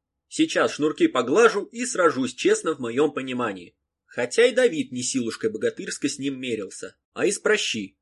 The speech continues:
свинцовой гирькой угостил. Четверорукий пошатнулся, а в тот миг, когда я останавливал Хорга и прицеливался, псы набросились на них. Этот редиска не захотел просто умирать. Резким выпадом пронзил двух моих псов.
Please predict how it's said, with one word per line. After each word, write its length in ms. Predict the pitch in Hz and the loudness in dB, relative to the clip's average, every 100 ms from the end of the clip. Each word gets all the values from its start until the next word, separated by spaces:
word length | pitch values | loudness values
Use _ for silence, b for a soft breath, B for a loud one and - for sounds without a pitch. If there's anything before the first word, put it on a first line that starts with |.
| _ | _
свинцовой 560 | - 123 123 127 113 | -6 -4 -2 0 -2
гирькой 420 | 110 123 104 - 107 | -2 -4 -4 -4 -4
угостил. 580 | 107 104 - 107 95 _ _ _ _ | -2 -2 -4 -10 -10 _ _ _ _
Четверорукий 760 | - 139 131 131 127 156 220 196 | -12 -10 -2 0 2 2 2 -2
пошатнулся, 760 | 160 170 - 127 107 - - - | -4 -2 -4 -4 -6 -8 -14 -12
а 100 | - | -8
в 80 | 117 | 0
тот 200 | 147 139 | 2 2
миг, 280 | 123 151 - | 0 -4 -2
когда 320 | 123 123 135 | -4 0 0
я 140 | 131 113 | 2 0
останавливал 640 | - 131 135 120 110 110 | -2 -4 -2 0 -2 0
Хорга 340 | - 147 117 | 8 8 8
и 180 | 110 120 | -2 -4
прицеливался, 960 | 123 113 - 214 226 208 202 202 190 - _ _ | -8 -8 4 6 6 2 -4 -4 -4 -8 _ _
псы 260 | - - 175 | -10 0 0
набросились 600 | 160 120 143 143 123 123 | 2 4 4 2 -2 -4
на 120 | 123 | -6
них. 340 | 113 101 - _ _ _ _ _ _ _ | -8 -10 -16 _ _ _ _ _ _ _
Этот 400 | 110 131 180 185 | -2 0 0 -4
редиска 480 | 175 170 185 - 175 | -4 -6 -8 -6 -4
не 100 | 165 | -4
захотел 520 | 156 156 151 117 101 | -4 -2 -2 -2 -4
просто 360 | - 110 107 110 | -2 -6 -4 -6
умирать. 540 | 107 107 98 - - _ - | -6 -8 -8 -10 -20 _ -14
Резким 560 | - 147 208 - 156 | -2 2 2 0 -2
выпадом 420 | 135 - 160 165 151 | 0 0 2 0 0
пронзил 480 | 127 117 110 156 | -4 -4 0 0
двух 320 | 117 107 143 - | 0 -2 -4 -4
моих 280 | 123 123 | -8 -8
псов. 400 | - - 104 - | -10 -4 -4 -4